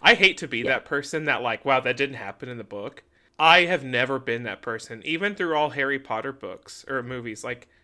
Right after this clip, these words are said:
Speaker 1: but, like, there's one, there's one thing in, like, nitpicking, like, dialogue choices and, like, are we including this or not? You know, there's little things. And then there's this movie.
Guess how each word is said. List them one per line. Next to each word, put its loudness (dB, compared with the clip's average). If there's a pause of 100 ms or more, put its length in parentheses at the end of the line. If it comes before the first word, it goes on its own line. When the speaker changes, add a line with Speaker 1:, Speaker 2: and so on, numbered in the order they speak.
(180)
Speaker 1:
but, 2
like, 4
there's 0
one, 0
there's 0
one -4
thing -2
in, -2
like, -2
nitpicking, -2
like, -10 (400)
dialogue 4
choices -2
and, -8
like, -14 (180)
are -2
we 6
including -2
this -4
or -6
not? -2
You -6
know, -2
there's -8
little -6
things. -6 (440)
And 4
then 2
there's 0
this -4
movie. -14